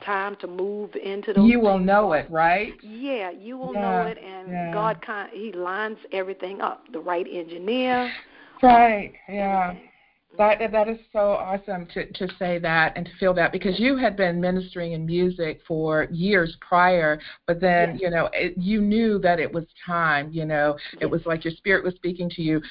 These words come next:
Speaker 2: letting you know that it was time to do this C D. And so
Speaker 1: Yes.
Speaker 2: then everything sort of came together. It might have taken you three years, but during that time, you could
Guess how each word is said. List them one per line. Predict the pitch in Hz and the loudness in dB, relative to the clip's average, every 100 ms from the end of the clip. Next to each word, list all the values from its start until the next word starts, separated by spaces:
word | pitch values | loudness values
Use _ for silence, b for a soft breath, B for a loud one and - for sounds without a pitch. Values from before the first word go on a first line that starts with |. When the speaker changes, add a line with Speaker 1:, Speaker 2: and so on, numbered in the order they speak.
| - | 4
Speaker 2:
letting | 202 208 | 4 4
you | 208 | 2
know | 185 | 2
that | 180 170 | 2 0
it | - | -2
was | 165 - | -10 -8
time | 226 220 214 214 | -4 -2 -2 -6
to | 170 | -8
do | 170 175 | -4 -4
this | 180 160 160 _ | -2 -4 -6 _
C | 160 156 | -16 -10
D. | 156 147 143 - | -6 -4 -4 -4
And | 151 156 | -8 -6
so | 160 156 147 | 0 2 2
Speaker 1:
Yes. | 180 185 | -2 2
Speaker 2:
then | 170 165 | 4 4
everything | 202 233 233 214 | 0 0 -2 -2
sort | 202 214 208 | -4 -6 -8
of | - | -6
came | 202 185 | -6 -4
together. | 185 208 190 | -2 2 4
It | - | 4
might | 214 220 | 2 0
have | 220 | 0
taken | 247 233 208 | -2 -2 -4
you | 190 | -4
three | 190 196 190 | -4 -2 0
years, | 202 208 180 185 | 0 0 0 -4
but | 180 | -4
during | 202 196 | 0 0
that | 180 - | 0 -2
time, | - 247 214 180 | 0 2 2 2
you | 180 | -2
could | 185 170 | -4 -10